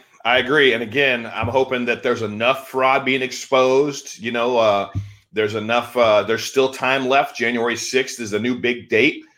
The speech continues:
Um, that then that's when Congress actually will, will make their decision. So we've got a little bit of time, but, uh, I'm hoping that there's enough, uh, enough exposing going on that we get four more years of this amazing president.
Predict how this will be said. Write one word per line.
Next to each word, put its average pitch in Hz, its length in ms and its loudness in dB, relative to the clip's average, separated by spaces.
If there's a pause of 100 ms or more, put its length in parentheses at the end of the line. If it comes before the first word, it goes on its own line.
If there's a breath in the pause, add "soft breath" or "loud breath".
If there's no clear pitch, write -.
(260 loud breath)
Um, 104 460 4
that 104 240 0
then 117 220 0
that's 113 240 2
when 101 140 -4
Congress 127 540 -2
actually 127 440 0
will, 113 400 0
will 107 100 -2
make 117 260 -2
their 123 200 2
decision. 147 580 -2
So 120 460 0 (200)
we've 123 140 -4
got 147 180 4
a - 20 2
little 180 180 6
bit 180 80 4
of 175 120 0
time, 185 560 2
but, 127 320 2
uh, 120 280 4
I'm 117 100 0
hoping 131 380 2
that 123 320 2
there's 120 260 0
enough, 127 460 -2
uh, 110 340 2 (380)
enough 123 260 0
exposing 123 540 2
going 120 240 2
on 110 320 2
that 101 100 -2
we 113 140 -6
get 107 280 -2
four 117 200 -4
more 113 180 -4
years 107 340 -2
of 98 60 -6
this 101 160 -4
amazing 101 360 -4
president. 98 500 -2